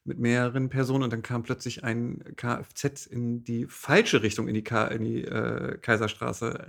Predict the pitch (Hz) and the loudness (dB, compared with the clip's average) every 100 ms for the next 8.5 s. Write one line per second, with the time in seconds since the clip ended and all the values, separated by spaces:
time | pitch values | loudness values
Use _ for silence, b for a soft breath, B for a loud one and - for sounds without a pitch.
0 | 123 113 120 127 120 117 131 120 139 233 | -4 2 6 6 4 4 6 6 6 4
1 | B B B B B B B B - 123 | B B B B B B B B -10 -4
2 | - 131 127 135 135 135 131 135 123 - | 0 2 4 6 6 6 4 4 0 0
3 | 131 139 147 147 139 113 117 135 123 123 | 4 8 8 8 8 6 6 6 6 6
4 | 120 117 113 131 123 123 117 120 117 117 | 4 4 0 -2 0 2 2 2 2 2
5 | 117 - 131 120 131 135 127 123 123 123 | -2 2 2 4 2 2 4 4 6 6
6 | 127 135 131 120 131 - 135 120 120 - | 4 0 0 2 0 0 0 2 0 0
7 | 120 127 120 113 123 151 156 160 165 165 | 0 2 4 4 4 4 6 8 6 4
8 | - 131 131 131 | 2 2 4 2